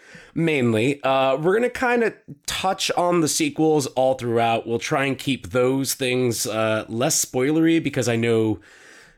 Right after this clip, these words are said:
especially with Exorcist three, people that haven't seen Exorcist three, which is an amazing movie,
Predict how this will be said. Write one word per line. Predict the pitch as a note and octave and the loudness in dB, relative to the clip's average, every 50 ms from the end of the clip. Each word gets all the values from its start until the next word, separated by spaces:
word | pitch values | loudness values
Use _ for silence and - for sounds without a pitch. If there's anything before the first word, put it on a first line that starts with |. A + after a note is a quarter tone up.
| _ _ _ _ - | _ _ _ _ -6
especially | C3 - E3 D3+ - - D3+ C#3 | -4 -2 -2 -2 0 0 0 0
with | C3 C3 - | 0 -2 -2
Exorcist | - C3+ - - - - A#2+ G#2 - - | -4 -6 -6 -6 -6 -4 -4 -4 -4 -4
three, | C3 B2 A#2+ A#2+ A2 | -2 0 0 0 0
people | - A#2 - A#2 | -2 -4 -4 -2
that | A2 G#2+ G2 | -2 -2 -4
haven't | - - - B2+ A#2+ A#2 A2 B2 C3 C3 - | -6 -6 -4 -4 -2 -2 0 0 -2 -2 -2
seen | - - - C3+ C3 C3 C3 B2+ - - | -2 -2 -2 0 0 0 0 -2 -2 -6
Exorcist | A#2+ A#2+ - C3 A#2+ - B2 A2 - - - | -8 -8 -6 -8 -6 -6 -6 -6 -6 -6 -6
three, | A2 A2+ A#2 A#2 A#2 A2+ A2+ | -4 0 0 2 2 2 2
which | A2 G#2+ G2+ - | 0 -2 -2 -2
is | A2+ G#2+ G2+ F#2 - - | -2 -2 -2 -4 -6 -6
an | - G2 | -6 -6
amazing | F2 F2 G#2+ C3+ D3 D3+ B2+ D3+ C#3+ | -4 -2 0 0 0 2 2 0 0
movie, | D3 D3 D3 C3 C#3+ C#3 C3+ C3 C3+ B2+ B2 | 2 2 2 2 2 2 2 2 0 0 -2